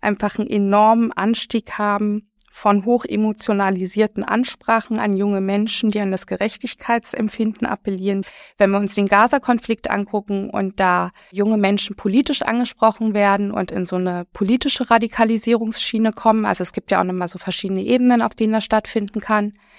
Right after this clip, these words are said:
dann haben wir tatsächlich eine hochemotionalisierte Ansprache, die wenig über Faktenvermittlung oder Wissensvermittlung oder sonst was läuft, sondern einfach über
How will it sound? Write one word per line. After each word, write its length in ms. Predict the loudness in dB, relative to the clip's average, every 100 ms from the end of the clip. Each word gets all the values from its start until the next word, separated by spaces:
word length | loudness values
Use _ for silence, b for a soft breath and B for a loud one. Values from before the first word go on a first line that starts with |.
| b b 0
dann 200 | 2 4
haben 200 | 4 4
wir 100 | 2
tatsächlich 540 | 0 0 -2 -2 -4
eine 100 | -2
hochemotionalisierte 1200 | 0 0 -2 -4 -4 -2 0 0 -2 -2 0 0
Ansprache, 600 | 0 -2 -2 -2 0 -2
die 260 | -6 -8 -2
wenig 640 | 2 4 4 2 -2 -6
über 260 | -4 0 0
Faktenvermittlung 1080 | 0 -4 _ -4 0 0 0 -2 -4 -2 -2
oder 200 | -2 -2
Wissensvermittlung 800 | -2 -2 -2 -2 -2 -4 -6
oder 160 | -4 -2
sonst 260 | -2 -2 -4
was 160 | -4
läuft, 300 | -2 -2 -4 b b b b _
sondern 380 | 0 2 0
einfach 460 | -2 -2 -2 -4 -4
über 300 | -6 -2 -2